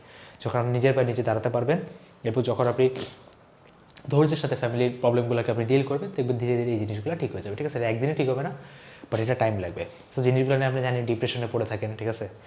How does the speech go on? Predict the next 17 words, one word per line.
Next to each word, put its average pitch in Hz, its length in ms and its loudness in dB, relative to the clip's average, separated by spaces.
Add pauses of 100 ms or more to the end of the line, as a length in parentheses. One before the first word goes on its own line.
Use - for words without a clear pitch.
(220)
কান্নাকাটি 120 420 2
করেন 113 200 2
একা 107 160 0
একা, 110 240 0
ঠিক 113 120 -2
আছে? 113 220 -2
অনেক 110 260 -2
মেয়েরা 113 300 4
নিজের 110 220 0
হাতও 113 320 0
কাটে, 113 220 0
এগুলো 143 200 2
করেন 120 240 -2
না, 87 200 -10
ঠিক 104 100 -6
আছে? 101 120 -10
প্লিজ - 340 -12